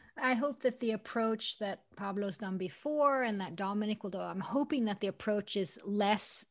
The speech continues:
biopic. This is actually what happened, and more sort of looking at the themes of fame and, and being, you know, a woman, and, and, and that themes that apply to us irregardless of, of who we are. Um,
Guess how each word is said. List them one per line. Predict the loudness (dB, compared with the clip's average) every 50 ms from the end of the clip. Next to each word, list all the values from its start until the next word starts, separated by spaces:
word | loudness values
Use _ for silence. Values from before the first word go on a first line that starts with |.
| -4
biopic. | -4 0 0 2 2 4 4 4 2 2 2 2 2 2 2 0
This | -2 -4 -2 0
is | 0 0
actually | 0 0 0 -2 -2 -2 0 0
what | 0 0 0
happened, | 0 -2 -2 -4 -2
and | 0 2 4
more | 4 4 4 2 0
sort | 0 -2 -2
of | -4 -4 -6 -10 -16 -20 -20 -20 -20 _ _
looking | 2 4 6 6 4 4 4 4 4 4
at | 2 0 -4
the | -6 -6
themes | -6 -8 -2 2 4 4 6 6 6 6 6 6 4 0 -2 -2
of | -4 -6 -6
fame | -8 -8 -4 2 4 4 6 6 6 4 4 2 0 0 -2
and, | -2 -6 -8 -8 -8
and | -8 -6 -6 -4 -2
being, | 0 0 0 0 0 -2 -2 -4
you | -4 -4
know, | -4 -4 -4
a | -4 -2
woman, | 0 2 4 4 2 2 2 0 0 0
and, | 0 -2 -4 -4
and, | -6 -8 -8 -8 -8
and | -8 -6 -6 -6 -8 -10 -12 _ -8
that | -6 -6 -8 -10
themes | -10 2 6 8 10 10 10 8
that | 6 2
apply | 2 0 2 2 2 4 2 2
to | 0 -2 -2 -2 -2 -4 -6 -10 -14 -14 -8 -4
us | -2 0 2 4 6 6 6 4 2 -2 _ _ _ 0
irregardless | 4 4 6 6 6 6 6 6 4 4 2 0 -2 -2 -2 -2
of, | -4 -4 -4 -8 -12 -16 -16 -10 0 4
of | 4 4 6
who | 8 8 8 10 10
we | 8 8 10
are. | 10 8 8 8 6 4 2
Um, | 0 -2 -2 -2 -2 -4 -6